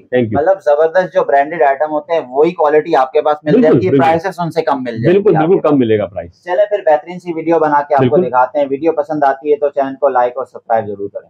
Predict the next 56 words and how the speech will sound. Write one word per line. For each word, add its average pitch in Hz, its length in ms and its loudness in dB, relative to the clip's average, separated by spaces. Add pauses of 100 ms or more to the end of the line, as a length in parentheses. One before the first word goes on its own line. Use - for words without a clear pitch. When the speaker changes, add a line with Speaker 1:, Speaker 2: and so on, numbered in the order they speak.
(140)
Speaker 1:
सबसे 143 180 -2
पहले 160 160 2
तो 147 180 -2
तमाम 160 220 2
viewers 156 220 0
को - 80 -2
अस्सलाम 143 340 -2
वालेकुम। 151 420 -2 (520)
हम 131 140 -2
शुरू 160 200 0
करते 160 220 0
हैं 165 80 2
यहाँ 156 160 2
से। 156 120 -2
देखिए 151 200 -2
ये 151 80 -2
मेडिकेटेड 143 420 -4
सैंडल 139 320 -8
है, 151 80 -20 (460)
ठीक 127 140 -6
है, 147 140 -2 (360)
ये 123 240 0
इसको, 139 300 -2
ये 127 220 0
इसमें 123 220 -6
जो 120 100 -2
है 131 100 -2
दो 117 200 -2
color 139 260 0
हैं, 143 100 -4 (340)
मैं 107 120 -2
आपको 113 140 -4
उसका 123 220 -6
सोल 143 240 2
दिखा 139 220 -2
दूँ। 139 160 -6 (400)
अच्छा, 117 200 -2
मेडिकेटेड 165 560 -2
जो 170 200 2
shoes 180 340 0 (200)
जो 175 240 4
भी 165 160 2
है 151 120 2
हमारे 135 280 0
पास, 135 200 0
उसकी 143 260 -4
खूबी 135 240 0
ये 170 60 4
होती 151 220 2
है 180 60 4
कि 202 100 2
सोल 214 280 2
की 214 100 0
खूबी 139 240 2
है 110 60 2
उसकी। - 260 -10